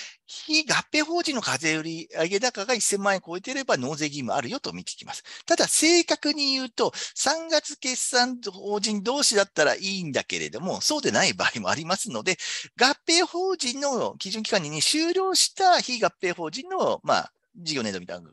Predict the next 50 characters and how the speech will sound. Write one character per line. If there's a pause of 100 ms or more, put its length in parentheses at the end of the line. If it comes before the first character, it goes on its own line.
が
入
っ
て
い
る
と
い
う
と
こ
ろ
で
判
定
す
る
形
に
な
り
ま
す
ね。 (360)
は
い。 (220)
で、 (440)
こ
の
時
納
税
義
務
免
除
さ
れ
る
の
は
合 (200)
併
が
あ
っ
た (120)
日
か
ら